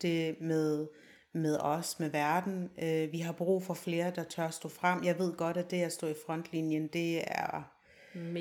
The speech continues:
Speaker 1: det er jo en
Speaker 2: hårdt.
Speaker 1: helt, altså, det er jo, det er jo
Speaker 2: Ja.
Speaker 1: sindssygt hårdt, ikke? Så jeg kan, jeg kan, altså, men det er bare så vigtigt, at vi ikke, at, at, at vi, at vi en gang imellem tager den plads
Speaker 2: Ja.
Speaker 1: og siger, "Nu er det nok,"
Speaker 2: Ja.
Speaker 1: og så kommer med nogle facts,
Speaker 2: Ja.
Speaker 1: ligesom han gjorde, ikke?
Speaker 2: Jo.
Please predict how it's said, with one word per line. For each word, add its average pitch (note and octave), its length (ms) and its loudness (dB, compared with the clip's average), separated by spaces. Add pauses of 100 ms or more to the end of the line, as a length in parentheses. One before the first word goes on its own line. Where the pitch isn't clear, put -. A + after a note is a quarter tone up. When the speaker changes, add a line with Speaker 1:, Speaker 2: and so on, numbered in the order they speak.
Speaker 1:
det E3 120 -4
er F3 80 6
jo F3 60 6
en E3 80 4
Speaker 2:
hårdt. E3 120 2
Speaker 1:
helt, E3+ 200 4
altså, D3+ 240 -2
det D3+ 80 -6
er D#3+ 80 2
jo, D#3 120 -2
det D3+ 100 -8
er D#3+ 40 0
jo D#3+ 60 0
Speaker 2:
Ja. D#3 60 -2
Speaker 1:
sindssygt E3 460 0
hårdt, D#3+ 360 4
ikke? G#3 160 6
Så - 120 0
jeg E3 120 2
kan, E3 180 2
jeg D3+ 160 -4
kan, F3 160 -2
altså, D3 320 -4 (600)
men F3 160 6
det F3 120 6
er E3 80 6
bare E3 280 6
så - 160 0
vigtigt, F3 420 -2
at D#3 160 -2
vi E3 180 -2
ikke, E3 200 -2 (320)
at, F3 220 -8
at, D#3+ 120 -4 (140)
at D#3+ 160 -2
vi, F3+ 260 0
at E3 140 -2
vi F3 60 2
en F3 160 6
gang F3+ 280 4
imellem D#3+ 320 2
tager D#3+ 320 0
den D3+ 240 -2
plads D#3 500 0
Speaker 2:
Ja. D3+ 60 -4 (300)
Speaker 1:
og D#3+ 160 0
siger, D#3+ 500 2 (1080)
"Nu F#3 240 10
er F3+ 40 10
det F3+ 140 8
nok," C#3+ 400 2
Speaker 2:
Ja. E3 120 -2
Speaker 1:
og D#3+ 80 2
så E3 180 2
kommer D#3+ 360 0
med D3+ 160 0
nogle D3+ 220 2
facts, D#3 520 -2
Speaker 2:
Ja. F#3+ 60 -2
Speaker 1:
ligesom E3 260 2
han D3+ 300 0
gjorde, D#3 400 2
ikke? A3+ 220 -4
Speaker 2:
Jo. E3 100 -4